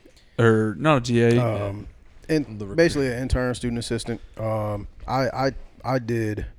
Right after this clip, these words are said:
Speaker 2: um, between Smooth and Todd Watson. Shout out to Todd. That's a, you know, great, great, great man that I, that I came in contact with.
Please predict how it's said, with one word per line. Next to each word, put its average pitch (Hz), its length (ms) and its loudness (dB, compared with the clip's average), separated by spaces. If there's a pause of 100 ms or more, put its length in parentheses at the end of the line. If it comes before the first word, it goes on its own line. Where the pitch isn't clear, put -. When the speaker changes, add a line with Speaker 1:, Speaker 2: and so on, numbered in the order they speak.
(560)
Speaker 2:
um, 95 640 0 (680)
between 143 360 4
Smooth 127 460 0
and 95 160 -8
Todd 110 260 2
Watson. 107 320 -2
Shout 107 200 -2
out 98 180 -6
to - 60 -12
Todd. 101 340 -4
That's 95 180 -10
a, 92 40 -14 (400)
you 110 80 -12
know, 92 240 -10
great, 95 260 -4 (1600)
great, 101 220 -4 (240)
great 101 200 -4
man 90 440 -8
that 85 140 -8
I, 87 260 -6 (100)
that 90 120 -8
I 85 100 -6
came 87 240 -10
in 85 60 -14
contact 85 420 -12
with. 80 260 -14